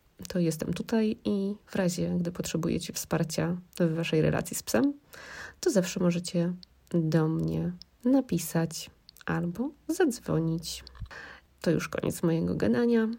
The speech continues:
Dziękuję wam za wysłuchanie tego podcastu i za poświęcony czas. I oczywiście będzie mi bardzo miło, jeśli podacie moje treści dalej. Tymczasem trzymajcie się ciepło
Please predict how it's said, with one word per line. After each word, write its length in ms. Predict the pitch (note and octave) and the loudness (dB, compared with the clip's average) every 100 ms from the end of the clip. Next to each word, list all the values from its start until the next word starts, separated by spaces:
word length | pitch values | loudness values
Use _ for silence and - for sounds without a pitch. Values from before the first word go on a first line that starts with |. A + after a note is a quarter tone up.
| - G3+ | -6 -4
Dziękuję 360 | F#3+ F#3 E3+ | 0 4 4
wam 380 | D#3+ D#3 E3 F#3 - | 4 4 2 -2 -2
za 260 | F3+ E3+ E3 | 0 2 0
wysłuchanie 960 | E3 F#3 F3+ - E3+ E3 E3+ F3+ F#3+ - _ _ | -2 -2 -4 0 0 2 2 0 -4 -10 _ _
tego 300 | F3 E3+ D#3+ | -4 -2 -2
podcastu 960 | - - - F#3+ F#3+ F3+ - F3+ F3+ F3+ _ _ G#3 | -4 -8 -6 -4 -2 -4 -4 0 0 -4 _ _ -4
i 140 | F#3 | -4
za 120 | F3+ | -6
poświęcony 680 | - F3+ - - - - - - | -4 -4 -4 -6 -4 -6 -6 -4
czas. 420 | D4+ D4+ - - - - | -2 -2 -4 -10 -16 -4
I 120 | C4 | -2
oczywiście 580 | B3 F#3+ F3 D#3+ - E3+ | -2 -2 -2 -2 -2 -2
będzie 400 | E3 E3+ E3 F3 | 0 0 0 0
mi 180 | E3+ F3 | 0 2
bardzo 340 | F3+ F3 E3+ | 2 2 2
miło, 380 | F3 F3 F3 F3+ F3+ | 2 4 2 0 -4
jeśli 540 | G3+ G3+ - G3+ F#3+ A3 _ _ _ _ _ _ | -4 -4 -2 -2 -2 -4 _ _ _ _ _ _
podacie 440 | A#3+ G3 F3 F3 | 0 0 0 0
moje 320 | F3 E3+ E3+ D#3 | 0 0 0 -2
treści 420 | - - - F3 | -4 -6 -6 -2
dalej. 480 | F3 C#3 C3+ - F3+ - _ - - - - - - _ _ _ _ - | 0 0 0 -2 -6 -14 _ -20 -20 -18 -18 -20 -20 _ _ _ _ 0
Tymczasem 760 | D4+ C#4+ F#3+ - E3 F3 F3+ - _ _ _ _ - | 0 2 0 0 2 2 -2 -8 _ _ _ _ -14
trzymajcie 400 | - C4+ G#3+ F3+ | -4 0 0 0
się 140 | D#3+ - | -2 0
ciepło 520 | - C#4 - C4 | 2 2 2 2